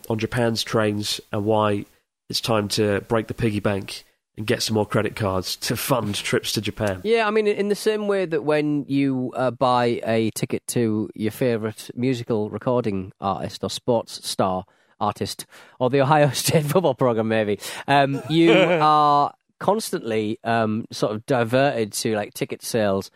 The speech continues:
Speaker 2: that, um, basically the, the, the, the amount of money you've got to spend fluctuates between, um, whether the gig is popular or unpopular. Um, y-, your, your ticket sort of price goes up and down, and, you know, the, the, the ticket people say that it's, you know, uh,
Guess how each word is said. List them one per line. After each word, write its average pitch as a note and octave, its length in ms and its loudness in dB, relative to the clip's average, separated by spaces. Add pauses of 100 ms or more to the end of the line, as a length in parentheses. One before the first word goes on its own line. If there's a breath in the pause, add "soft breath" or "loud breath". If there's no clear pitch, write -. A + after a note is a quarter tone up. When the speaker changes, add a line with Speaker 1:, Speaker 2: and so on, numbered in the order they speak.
(280 soft breath)
Speaker 2:
that, B2 300 0
um, A#2 380 0
basically C#3+ 280 -2
the, A#2+ 220 0
the, A#2+ 260 0
the, A#2 240 -2
the A2 140 0
amount B2+ 180 2
of A#2+ 60 0
money A#2+ 140 2
you've A2 120 0
got G#2+ 100 0
to - 60 -6
spend F#2 520 0 (360 soft breath)
fluctuates A#2 720 -2
between, G#2+ 600 0
um, G#2 220 -2
whether A2 200 0
the G2+ 160 -2
gig G#2 240 -2
is G2 100 -2
popular G2 680 -2
or G2+ 180 0
unpopular. E2+ 640 -4 (340 soft breath)
Um, G2 400 0
y-, G2+ 120 -2
your, G2+ 240 0
your G2+ 180 0
ticket - 340 -4
sort - 180 -6
of - 100 -12
price G#2 240 0
goes - 280 0
up - 160 -2
and G#2 160 0
down, G2 340 2
and, F2+ 80 -2
you G#2+ 80 -2
know, E2+ 140 0
the, F#2+ 240 0
the, F#2+ 240 0
the F#2+ 240 0
ticket - 320 -8
people G2+ 400 -4 (240 soft breath)
say G#2 300 0
that F#2+ 120 0
it's, - 360 -4
you G#2 100 -2
know, F2+ 220 -2 (200)
uh, F2 140 -8